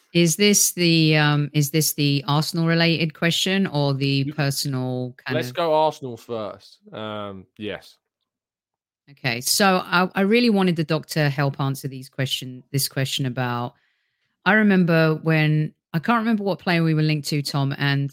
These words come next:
Speaker 1: he, he was twenty-eight, and you were saying you were twenty-nine and they were making you feel old, right?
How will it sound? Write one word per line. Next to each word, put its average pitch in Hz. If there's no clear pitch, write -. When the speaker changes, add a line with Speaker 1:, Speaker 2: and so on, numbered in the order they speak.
Speaker 1:
he, 143
he 147
was 139
twenty-eight, 156
and 143
you 147
were 147
saying 139
you 139
were 135
twenty-nine 135
and 135
they 135
were 135
making 135
you 131
feel 131
old, 123
right? 120